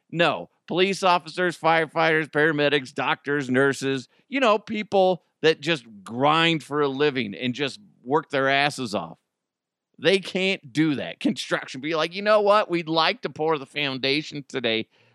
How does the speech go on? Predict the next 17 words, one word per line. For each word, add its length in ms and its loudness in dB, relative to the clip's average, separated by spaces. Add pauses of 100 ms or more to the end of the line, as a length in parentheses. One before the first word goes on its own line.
(120)
but 640 4 (260)
you 160 -8
know 360 -2
what? 440 -2
I 100 -2
think 280 -8
that's 240 -4
just 200 -20
gonna 160 -6
be 80 -2
a 100 2
little 240 2
too 200 -2
stressful, 720 -2 (180)
so 180 -4
no." 420 2 (760)
<laughs> 120 -2